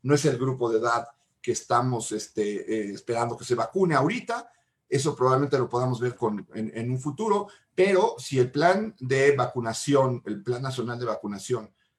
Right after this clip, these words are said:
empieza por adultos mayores, creo que esta es una buena vacuna y, pues, este, adelante. Yo, eh, estoy optimista hoy de que esta vacuna puede ser, eh, algo que,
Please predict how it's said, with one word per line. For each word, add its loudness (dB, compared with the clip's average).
empieza 0
por 8
adultos 2
mayores, 0
creo 2
que -8
esta -4
es -4
una 0
buena 2
vacuna -2
y, -2
pues, -2
este, -6
adelante. -2
Yo, 2
eh, 2
estoy -2
optimista -2
hoy 4
de -4
que -2
esta -6
vacuna -4
puede -2
ser, -2
eh, 0
algo 4
que, -4